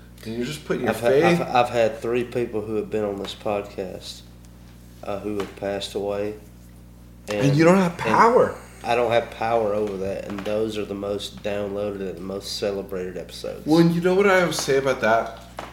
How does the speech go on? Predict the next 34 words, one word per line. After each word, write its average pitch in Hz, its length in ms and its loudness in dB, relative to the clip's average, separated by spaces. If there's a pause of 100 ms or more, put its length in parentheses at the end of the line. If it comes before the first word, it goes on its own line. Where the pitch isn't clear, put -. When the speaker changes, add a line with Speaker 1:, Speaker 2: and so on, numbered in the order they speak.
Speaker 1:
Like, 120 360 2
my 120 160 2 (180)
father 117 300 2
passed 113 340 -2
away. 110 240 -2
My 107 120 -12
father 120 260 2
was 107 160 -4
an 101 80 -4
incredible 95 580 -2
man, 87 400 -6 (680)
and 101 160 0
my, 98 500 0 (500)
my, 90 500 -2 (300)
you 123 180 0
know, 92 160 -2
his 123 380 2
best 104 400 2
friend, 98 440 0
who's, 95 300 -6
like, 90 320 -8
un-, 92 420 -6
my 90 300 -6
second 90 500 -6
father, 85 480 -8 (460)
he 127 80 -2
also 107 320 -2
passed 85 440 -8
away 82 280 -10 (600)
in, 95 80 -8
like, 95 200 -4
really, 98 340 -2
you 87 220 -6
know 82 300 -6